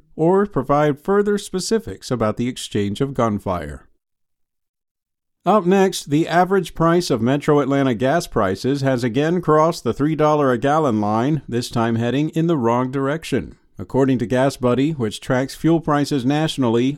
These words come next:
late Tuesday, the regional average was three dollars and seven cents per gallon, up twenty-seven cents from a week earlier.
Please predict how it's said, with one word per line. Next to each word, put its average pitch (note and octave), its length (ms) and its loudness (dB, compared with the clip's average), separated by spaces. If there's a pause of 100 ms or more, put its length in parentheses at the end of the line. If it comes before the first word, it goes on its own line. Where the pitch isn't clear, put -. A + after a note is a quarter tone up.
late E3 260 0
Tuesday, E3 560 0
the A#2+ 140 0
regional E3+ 500 2
average D3+ 360 0
was G#2+ 160 -4
three F3+ 200 0
dollars E3 380 2
and A3 160 -2
seven F#3+ 340 0
cents D#3+ 300 -2
per C#3 200 -2
gallon, B2+ 520 0
up G#2+ 220 -4
twenty-seven E3+ 640 0
cents E3 360 -2
from D3+ 200 -2
a D3 80 2
week G2+ 260 -2
earlier. C3 540 0